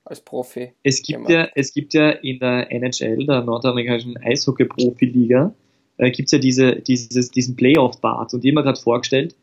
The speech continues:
Speaker 2: äh, dass, äh, Lukas Rotbuller, ähm, also sie kann, es, es,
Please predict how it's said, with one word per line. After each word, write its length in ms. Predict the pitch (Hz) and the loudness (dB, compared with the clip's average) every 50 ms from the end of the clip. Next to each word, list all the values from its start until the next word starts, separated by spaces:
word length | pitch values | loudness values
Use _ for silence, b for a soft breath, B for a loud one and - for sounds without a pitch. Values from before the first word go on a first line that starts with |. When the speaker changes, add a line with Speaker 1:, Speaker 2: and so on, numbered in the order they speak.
| _ _ _ _ _ - | _ _ _ _ _ -2
Speaker 2:
äh, 280 | 120 120 120 123 - | 0 2 2 0 0
dass, 440 | - - 127 123 123 - - - - - | 0 0 0 0 -2 -4 -8 -10 -6 -2
äh, 180 | 123 120 120 | 0 0 0
Lukas 360 | 131 127 135 139 165 147 - - | 2 0 0 2 2 0 2 2
Rotbuller, 600 | 127 131 127 - - 127 127 131 139 151 180 - _ _ _ _ _ _ _ _ _ _ | 2 2 2 2 2 4 4 4 4 2 0 -4 _ _ _ _ _ _ _ _ _ _
ähm, 380 | 123 120 120 120 123 123 120 - - - - | 0 2 2 2 0 -2 -6 -10 -14 -8 -6
also 160 | 131 123 127 | -2 -2 -2
sie 160 | 120 - 131 | -2 -2 -2
kann, 240 | - 147 135 131 131 - | 0 0 0 0 0 0
es, 160 | 127 123 127 | -2 -2 0
es, 200 | - - 127 | -2 -4 -6